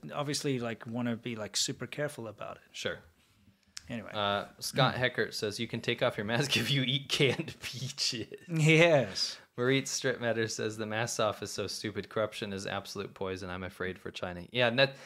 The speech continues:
Speaker 2: this kind of thing, you know, it's one thing if a Chung, if a, uh, uh, uh, official comes through to town and it's just chaos all the time.
Speaker 1: Yeah.
Speaker 2: An official comes through and then all of a sudden the Chengguan are on the streets ripping people's stands down and beating up I Es and taking their vegetables. That's one thing,
Speaker 1: Yeah.
Speaker 2: right?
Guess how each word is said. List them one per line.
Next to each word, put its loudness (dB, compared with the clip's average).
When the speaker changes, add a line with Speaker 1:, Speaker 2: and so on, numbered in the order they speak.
Speaker 2:
this 8
kind 6
of 2
thing, 4
you 0
know, 12
it's 6
one 6
thing 4
if 2
a 6
Chung, 4
if -2
a, 6
uh, 2
uh, -2
uh, -2
official 0
comes -4
through -6
to -12
town 0
and -2
it's -4
just -2
chaos -2
all 0
the -12
time. 2
Speaker 1:
Yeah. 6
Speaker 2:
An 2
official 4
comes 0
through 4
and -2
then 0
all 2
of 2
a 0
sudden 2
the -2
Chengguan 0
are 0
on 0
the -2
streets -6
ripping -4
people's -4
stands 2
down 4
and -4
beating -2
up 0
I 2
Es -6
and -8
taking -4
their -6
vegetables. -4
That's 6
one 4
thing, -8
Speaker 1:
Yeah. 4
Speaker 2:
right? 2